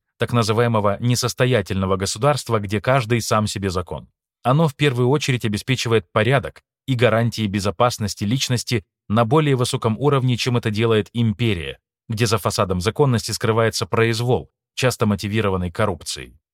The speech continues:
В настоящем национальном государстве гражданин с гордостью идентифицирует себя сначала со своей страной, а уж потом со своим этносом, родом, регионом, профессией. Я провел месяц в одной камере с полковником Квачковым,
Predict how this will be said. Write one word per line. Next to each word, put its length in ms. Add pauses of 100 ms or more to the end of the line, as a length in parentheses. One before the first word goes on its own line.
(260)
В 80
настоящем 540
национальном 600
государстве 640 (300)
гражданин 540
с 100
гордостью 640
идентифицирует 760
себя 320
сначала 440
со 120
своей 340
страной, 480 (260)
а 120
уж 180
потом 340
со 140
своим 400
этносом, 600 (280)
родом, 500 (120)
регионом, 640 (180)
профессией. 720 (400)
Я 200
провел 340
месяц 380
в 60
одной 220
камере 340
с 60
полковником 640
Квачковым, 640